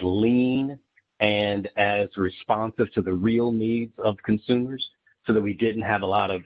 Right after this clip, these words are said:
excess, uh, sort of cost weighing down the business, which then means we can actually deliver it for a lot less than you might imagine. So it costs fifty dollars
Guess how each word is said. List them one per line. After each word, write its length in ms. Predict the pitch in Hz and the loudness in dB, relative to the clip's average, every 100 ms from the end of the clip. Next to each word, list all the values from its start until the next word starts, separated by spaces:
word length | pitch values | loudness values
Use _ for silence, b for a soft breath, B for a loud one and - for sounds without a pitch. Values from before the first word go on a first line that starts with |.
| - | -2
excess, 480 | 110 - - 98 92 _ _ _ _ _ 85 95 98 | -2 -2 0 0 0 _ _ _ _ _ -8 -2 0
uh, 100 | 92 | 2
sort 140 | 110 87 | 0 0
of 80 | |
cost 400 | - - 120 107 - 95 | -2 2 2 2 -4 0
weighing 400 | 104 104 98 92 | 0 2 0 -2
down 380 | 95 101 101 | -2 0 -2
the 60 | 92 | -2
business, 400 | 92 95 107 127 _ _ _ _ - | -2 -2 -2 -4 _ _ _ _ -2
which 140 | 104 - | -2 0
then 240 | 113 123 113 | 4 6 6
means 420 | 92 90 98 110 _ _ _ _ _ - | 2 0 -2 -4 _ _ _ _ _ -2
we 100 | 104 | 0
can 160 | 101 101 | 2 2
actually 880 | 110 - - 104 101 95 95 95 - _ _ _ _ _ _ _ | 2 2 0 0 2 0 -2 -4 -10 _ _ _ _ _ _ _
deliver 480 | 117 98 123 107 92 | 0 4 4 4 -2
it 100 | 92 - | -2 0
for 100 | 98 | 0
a 60 | 90 | 2
lot 280 | 90 - | 0 0
less 180 | 95 98 - | 0 -2 0
than 140 | 92 | 0
you 100 | 90 | 0
might 180 | 90 87 | 0 -2
imagine. 540 | 82 82 90 90 110 - | -2 0 -2 0 -4 0
So 260 | 92 85 _ _ _ | 0 0 _ _ _
it 200 | 113 123 | -2 -2
costs 340 | - 127 120 - _ _ - 135 | 4 4 4 0 _ _ -4 -4
fifty 280 | 127 - | -2 -2
dollars 400 | 104 101 107 107 | 0 2 0 -2